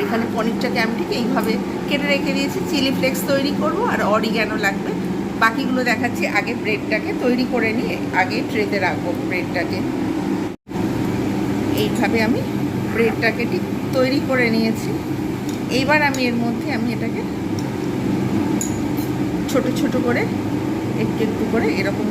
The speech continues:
করে কেটে দেবো, যাতে অতিরিক্ত ফ্লাফি ভাব না এসে যায়। just ফুলে উঠবে, সেটা দেখতে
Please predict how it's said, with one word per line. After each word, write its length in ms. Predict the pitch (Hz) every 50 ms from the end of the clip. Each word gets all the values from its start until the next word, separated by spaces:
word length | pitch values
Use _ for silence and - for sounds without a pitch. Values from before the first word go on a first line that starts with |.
| -
করে 120 | - - 202 208 -
কেটে 220 | - 226 220 247 233 214
দেবো, 120 | 208 240 311 262 214
যাতে 220 | 202 208 - 247 247 - - - - -
অতিরিক্ত 360 | 285 - 311 302 285 285 - 330 - -
ফ্লাফি 340 | 330 240 240 - - 320 262 - -
ভাব 140 | 262 240 220 - 214
না 60 | 233 226 220 226
এসে 180 | 226 - - 220 202 202
যায়। 140 | 214 214 - - - - - - - - - - - - - - - - - - - - -
just 240 | 247 - - - - - - - - - - - - - - - - - - - - - - - - - - - - - - - - - - - - - -
ফুলে 240 | 285 285 277 277 269 269
উঠবে, 200 | - 233 226 269 - -
সেটা 180 | - - - - - 233
দেখতে 200 | 226 - -